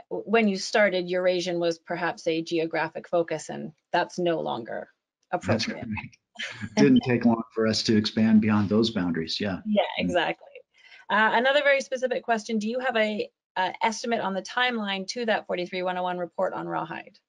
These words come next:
Speaker 2: Yeah, it, it's, it's, it's gonna be a couple months still. Yeah.
Speaker 1: Okay.
Speaker 2: Yep. You know, it's a
Speaker 1: Uh,
Speaker 2: private company, and they don't, they're not mandated to do that, so they're doing it on behalf of us and Austral, another public company that is a share,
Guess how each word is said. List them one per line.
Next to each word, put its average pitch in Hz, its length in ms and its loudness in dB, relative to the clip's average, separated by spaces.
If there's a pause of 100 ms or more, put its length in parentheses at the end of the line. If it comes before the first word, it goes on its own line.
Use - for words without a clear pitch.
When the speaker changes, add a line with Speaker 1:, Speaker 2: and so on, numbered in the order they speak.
(1600)
Speaker 2:
Yeah, 110 500 2
it, 107 120 -4
it's, 120 300 -4
it's, - 360 -4
it's 123 220 0
gonna 139 160 2
be 123 100 6
a 117 40 4
couple 120 260 0
months 107 240 4
still. - 300 -4 (580)
Yeah. 101 140 -6
Speaker 1:
Okay. - 160 -14 (720)
Speaker 2:
Yep. 98 260 -10 (1040)
You 113 100 4
know, 107 100 6
it's 107 120 2
a - 60 -2
Speaker 1:
Uh, 120 60 -2
Speaker 2:
private 113 320 0
company, 127 420 -6 (260)
and 104 140 2
they 110 80 4
don't, 113 340 0
they're 123 200 4
not 131 200 4
mandated 127 500 4
to 107 80 -6
do 123 180 2
that, 123 200 -4
so - 120 -8
they're 101 140 2
doing 110 260 2
it 107 80 2
on 110 160 2
behalf 110 340 -4
of 98 140 -6
us 110 260 -4
and 87 140 -4
Austral, 107 640 -2
another 104 260 0
public 107 300 -2
company 107 380 0
that 104 180 2
is 95 160 0
a 95 100 -2
share, 104 300 0